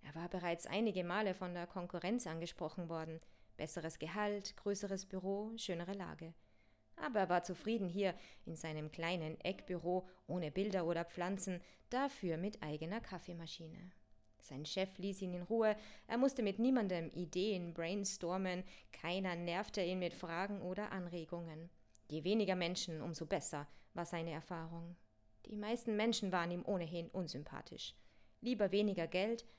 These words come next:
dafür mehr Freiheit. Tatsächlich konnte er sich auch finanziell nicht beklagen.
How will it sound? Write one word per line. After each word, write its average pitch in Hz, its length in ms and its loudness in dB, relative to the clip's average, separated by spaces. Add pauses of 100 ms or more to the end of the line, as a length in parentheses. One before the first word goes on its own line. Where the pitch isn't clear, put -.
(120)
dafür 208 440 0
mehr 175 220 -2
Freiheit. 165 600 -12 (1080)
Tatsächlich 175 720 0 (280)
konnte 240 300 4
er 180 140 4
sich 196 220 -4
auch 175 160 0
finanziell 185 480 -2
nicht 165 220 -4
beklagen. 156 500 -6